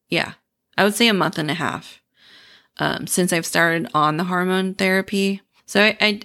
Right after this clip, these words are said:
I did notice some things, like, some things were, you know, getting a little better. Like, I'm not as fatigued before with my fatigue, which I didn't even think it was a thing, honestly. I just thought, I don't know,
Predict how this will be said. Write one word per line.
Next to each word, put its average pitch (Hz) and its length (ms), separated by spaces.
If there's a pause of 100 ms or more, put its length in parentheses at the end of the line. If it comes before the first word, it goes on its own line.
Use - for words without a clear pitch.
I 196 120
did 254 200
notice 180 420
some 170 360
things, 277 520
like, 202 140
some 196 280
things 202 340
were, 190 420 (400)
you 180 140
know, 170 280
getting 190 240
a 190 80
little 180 340 (380)
better. 180 540 (380)
Like, 208 140
I'm 208 160
not 208 200
as 233 200
fatigued 170 680 (640)
before 185 760
with 180 200
my 170 200
fatigue, 160 580
which 156 140
I 147 60
didn't 170 220
even 151 280 (460)
think 175 260
it 156 160
was 160 440
a 180 80
thing, 160 460
honestly. 147 560
I - 100
just - 280
thought, - 340 (580)
I 170 100
don't - 120
know, 147 260